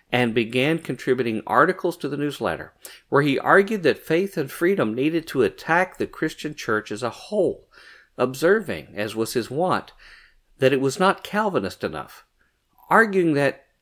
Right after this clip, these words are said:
quote, "the American Republic was the product of two streams of thought, classical liberalism and Calvinism," unquote,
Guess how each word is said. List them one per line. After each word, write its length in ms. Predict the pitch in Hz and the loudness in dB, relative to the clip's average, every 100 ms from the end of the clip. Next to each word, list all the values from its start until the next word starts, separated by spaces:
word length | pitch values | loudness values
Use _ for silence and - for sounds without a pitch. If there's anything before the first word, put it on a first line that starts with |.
| _ _ _ | _ _ _
quote, 320 | - 147 143 | 2 4 4
"the 100 | 135 | 2
American 480 | 123 135 202 247 190 | 2 4 2 2 -2
Republic 540 | 147 - 151 139 131 131 | -2 -2 -2 2 0 0
was 140 | 110 | -4
the 100 | 110 | -4
product 420 | - 143 165 165 | 0 2 2 0
of 140 | 110 - | -6 -6
two 160 | 175 | -6
streams 400 | 175 - 160 143 | -6 -4 -4 -2
of 80 | 127 | -6
thought, 420 | - 151 104 - - - _ | -4 -4 -4 -8 -20 -20 _
classical 560 | - 95 113 - 156 156 | -8 -2 0 -2 -2 2
liberalism 800 | 165 156 135 104 90 80 76 - _ | 2 2 0 2 0 -2 -12 -16 _
and 220 | 98 113 | -6 -6
Calvinism," 800 | - 143 147 131 95 80 - - _ - | 0 2 2 0 -2 -4 -6 -16 _ -16
unquote, 540 | 92 90 - 90 - | -14 -6 0 0 -2